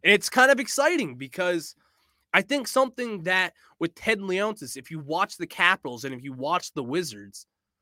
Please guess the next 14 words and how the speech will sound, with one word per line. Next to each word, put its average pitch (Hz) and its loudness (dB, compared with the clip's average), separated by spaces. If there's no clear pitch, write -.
Ted 262 0
doesn't 254 4
have 240 2
problems 214 0
spending 208 -2
money 196 0
on 170 -2
players 214 -2
to 190 -10
get 190 -2
them 214 -4
to 196 -4
come 233 -4
here. 104 -12